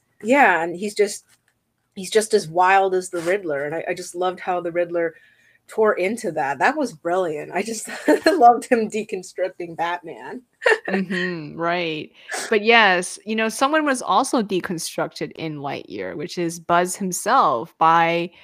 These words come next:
Speaker 2: the villain. And guys, if you are not
Speaker 1: <gasps>
Speaker 2: okay with spoilers, just skip ahead. Do not listen to this part. <laughs> Uh, or, well, I don't know. I, we're probably gonna mention it for the rest of the podcast too, so. But yeah,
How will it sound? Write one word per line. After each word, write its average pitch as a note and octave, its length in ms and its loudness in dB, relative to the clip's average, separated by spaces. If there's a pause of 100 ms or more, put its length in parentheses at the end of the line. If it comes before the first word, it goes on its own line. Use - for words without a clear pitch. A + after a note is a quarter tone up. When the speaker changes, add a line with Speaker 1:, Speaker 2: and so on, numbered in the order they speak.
(440)
Speaker 2:
the F3+ 180 0
villain. D#3+ 840 0 (100)
And G3 200 0
guys, G#3 520 4 (120)
if F#3+ 200 0
you G3 180 4
are G3 100 6
not F#3 240 4
Speaker 1:
<gasps> - 20 4
Speaker 2:
okay A3+ 240 0
with A3 140 2
spoilers, F#3+ 760 2
just - 200 -8
skip F#3+ 260 -2
ahead. F3+ 440 -2
Do F3+ 140 -2
not F3+ 180 0
listen F#3 260 -4
to F3 60 -4
this E3+ 200 -10
part. D#3 520 -6
<laughs> - 40 -20 (460)
Uh, - 220 -6 (100)
or, G3+ 380 6 (460)
well, A3 140 0
I A3 80 4
don't G#3+ 140 2
know. G3 120 2
I, F#3+ 240 2
we're A#3 140 -6
probably D4 280 2
gonna A3+ 180 -2
mention F#3 400 -6
it E3 100 -10
for F3+ 100 -8
the D#3+ 100 -8
rest D#3+ 280 -8
of D#3 60 -18
the C#3+ 40 -18
podcast D#3 600 -12
too, D3 240 -14
so. C3+ 460 -12 (560)
But F#3 120 -2
yeah, F#3+ 240 2